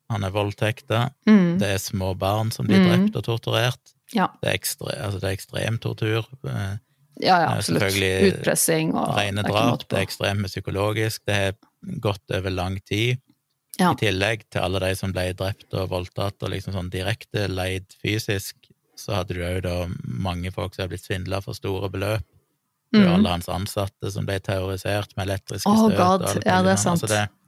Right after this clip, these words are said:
Speaker 1: det er jo så mange ofre her utover de sju til ni som ble drept, som også har lidd her, og ting har pågått over lang tid, og det er barn, og det er liksom, det er vanskelig å finne noen ting.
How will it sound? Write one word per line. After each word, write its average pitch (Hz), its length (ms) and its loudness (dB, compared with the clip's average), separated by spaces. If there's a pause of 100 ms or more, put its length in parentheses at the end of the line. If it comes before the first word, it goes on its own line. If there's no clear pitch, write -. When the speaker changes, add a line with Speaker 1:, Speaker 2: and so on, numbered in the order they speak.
(680)
Speaker 1:
det - 80 -2
er 107 40 2
jo 117 40 2
så 123 240 2
mange 104 240 2
ofre 110 280 0
her 92 200 0
utover 95 400 -2
de 90 440 -2
sju 95 300 -4
til - 160 -8
ni 92 240 -4
som 95 520 -6 (320)
ble 90 180 -2
drept, 104 360 -4 (120)
som - 360 -8
også 98 220 -2
har 101 120 0
lidd 92 260 -2 (200)
her, 95 220 -2 (320)
og 92 140 -8
ting 95 220 -4
har 92 60 -6
pågått 95 440 -6
over 95 100 -6
lang 92 220 -6
tid, 92 380 -4
og 90 100 -6
det 92 120 -6
er 87 40 -8
barn, 92 480 -4
og 95 80 -8
det 92 80 -4
er 92 140 -4
liksom, 92 260 -8
det - 1120 -16
er 113 60 4
vanskelig 110 240 0
å - 80 0
finne 101 180 2
noen 98 260 0
ting. 95 360 -2